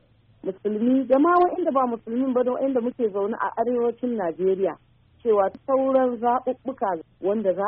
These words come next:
a yi a nan gaba. Kamar yadda muka ba da misali kyakkyawa, to akwai buƙata mu ƙara tabbatar da cewa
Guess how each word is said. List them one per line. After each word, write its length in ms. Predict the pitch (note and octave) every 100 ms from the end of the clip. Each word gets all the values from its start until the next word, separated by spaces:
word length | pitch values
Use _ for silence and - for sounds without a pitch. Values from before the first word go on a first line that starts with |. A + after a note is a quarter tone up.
| -
a 80 | E3+
yi 100 | F#3
a 100 | E3+
nan 200 | F3+ F3
gaba. 280 | D3+ C#3+ D3 - _ -
Kamar 220 | E3 F3 F#3+
yadda 340 | G#3 A#3+ A#3
muka 220 | A3+ A3
ba 220 | F#3+ G3 F#3+
da 100 | F3+
misali 600 | E3 - G3 F#3+ F3 D#3 -
kyakkyawa, 680 | A#3 _ D#4 C#4+ C#4 A#3 - _ _ _
to 80 | -
akwai 400 | - D#3+ - A#3+ G3+
buƙata 680 | F3+ - A3+ A3+ A3+ G3+ G3+ _ _ _
mu 100 | E3+ E3
ƙara 680 | - B3 C4 C4+ C4 A#3 F#3 -
tabbatar 480 | G4+ B3+ F4+ - D4
da 80 | C4 B3+
cewa 240 | B3 G#3+